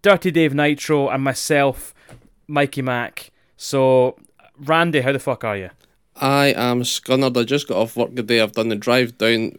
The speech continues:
Speaker 2: run about like a dick, but we're here, we're live. We have got a good session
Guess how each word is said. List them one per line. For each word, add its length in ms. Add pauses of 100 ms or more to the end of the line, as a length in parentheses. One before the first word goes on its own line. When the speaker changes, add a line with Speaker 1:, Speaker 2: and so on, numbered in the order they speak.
Speaker 2:
run 220
about 300
like 160
a 80
dick, 340
but 180
we're 120
here, 260
we're 140
live. 500
We 140
have 160
got 200
a 140
good 380
session 640